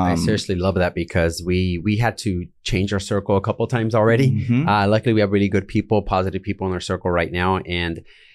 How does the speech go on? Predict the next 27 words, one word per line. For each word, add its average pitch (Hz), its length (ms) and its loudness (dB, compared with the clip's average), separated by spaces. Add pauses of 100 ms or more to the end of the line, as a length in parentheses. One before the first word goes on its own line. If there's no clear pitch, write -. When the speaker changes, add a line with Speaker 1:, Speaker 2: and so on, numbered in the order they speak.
(180)
Speaker 1:
um, 80 320 2
you 95 80 0
know, 98 80 4
you 95 160 2
brought 101 160 2
up 104 120 -2
the - 60 -6
fact 90 340 0
of, 82 200 0 (160)
you 90 100 -4
know, 87 120 -2
people 107 260 0
do 101 160 2
have 104 160 0
a 87 40 0
lot 85 160 2
of 85 40 -4
depression. 82 560 0
People, 92 280 -2
Speaker 2:
Yes. 90 260 -2
Speaker 1:
the, 101 120 -2 (120)
I, 117 220 0
I - 20 4
think 170 180 0
everything 143 320 0
since 113 320 -2
post, 101 300 -2